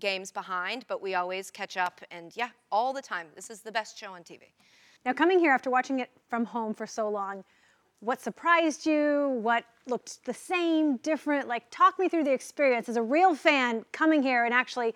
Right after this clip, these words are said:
Speaker 2: stepping to the podium.
Speaker 1: Yeah, it's funny because sometimes when you go into a set of a T V show, it looks smaller in person, but this is exactly how I pictured it.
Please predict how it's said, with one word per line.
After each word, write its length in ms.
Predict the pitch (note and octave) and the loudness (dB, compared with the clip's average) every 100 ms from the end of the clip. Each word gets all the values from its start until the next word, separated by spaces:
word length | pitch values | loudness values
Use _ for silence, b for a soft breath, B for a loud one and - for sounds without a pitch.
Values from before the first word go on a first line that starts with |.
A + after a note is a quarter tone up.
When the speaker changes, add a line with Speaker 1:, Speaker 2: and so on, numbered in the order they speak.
| b | b
Speaker 2:
stepping 560 | - - D4 C4+ C4+ A#3 _ - | -20 -2 0 2 0 -4 _ -10
to 100 | A3+ | -8
the 60 | |
podium. 340 | A#3 G#3+ E3 - | -6 -8 -12 -10
Speaker 1:
Yeah, 140 | A#3+ - | -6 -2
it's 160 | D#4 - | -4 0
funny 240 | F#4 G#4+ | 2 2
because 220 | G#4 F#4+ F4+ | 0 -4 -6
sometimes 360 | E4+ F#4+ F#4 | -6 -6 -6
when 100 | F#4+ | -6
you 140 | E4 B3+ | -4 -2
go 240 | C#4 C4+ | -2 -2
into 260 | C4+ - C4 | -4 -8 -8
a 80 | |
set 400 | G#3 - A#3+ A3+ - | -8 -6 0 2 0
of 100 | A3 | -6
a 60 | G3+ | -10
T 200 | - G3+ | -12 -14
V 140 | G#3 | -12
show, 360 | G3+ G#3+ F3+ D#3+ | -8 -2 -2 -2
it 160 | F#3+ - | -8 -8
looks 300 | G3 G#3+ - - - | -8 -8 -8 -14 -14
smaller 720 | - - G#3 G3+ A#3 C#4+ D#4+ | -14 -2 2 2 2 2 2
in 180 | D4+ D4+ | -2 -6
person, 480 | E4+ F4+ - G4 G4 | -4 -6 -4 -8 -2
but 140 | C4+ - | -2 -2
this 280 | F#3+ C4+ - | -4 -6 -6
is 140 | C#4+ | -8
exactly 800 | B3 G3 E3+ G3+ G#3 - G#3+ G3+ | -8 -8 -2 0 0 -4 -8 -8
how 200 | F#3+ F#3 | -4 -4
I 100 | F3+ | -4
pictured 360 | F#3 F3+ D3 | -8 -16 -16
it. 100 | - | -20